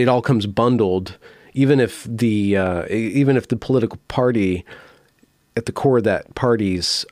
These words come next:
ideology is anti-Sikh, uh, you know, values, uh, you still see the Sikh, you know, doing all the things and, and representing you. So you kinda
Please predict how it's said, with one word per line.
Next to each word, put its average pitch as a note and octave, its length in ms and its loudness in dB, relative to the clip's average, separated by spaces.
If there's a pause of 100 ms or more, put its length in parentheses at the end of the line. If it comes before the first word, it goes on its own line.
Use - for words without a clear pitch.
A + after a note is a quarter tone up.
ideology G#2+ 640 2
is F2+ 260 -2
anti-Sikh, G#2+ 840 -4 (440)
uh, - 260 -12 (200)
you - 160 -14
know, - 60 -18 (180)
values, A2+ 800 -2 (580)
uh, - 140 -18 (260)
you C#3 120 -2
still D3 200 2
see - 160 2
the G2 120 0
Sikh, - 460 -2 (380)
you A#2+ 100 -6
know, - 160 -10 (580)
doing G#2+ 280 4
all G2+ 140 2
the F#2+ 80 -2
things F#2+ 560 0
and, F2 200 0
and F2+ 140 -2
representing G2 540 0
you. F2+ 160 -2
So - 160 -2
you G#2 280 -4
kinda G2 400 -2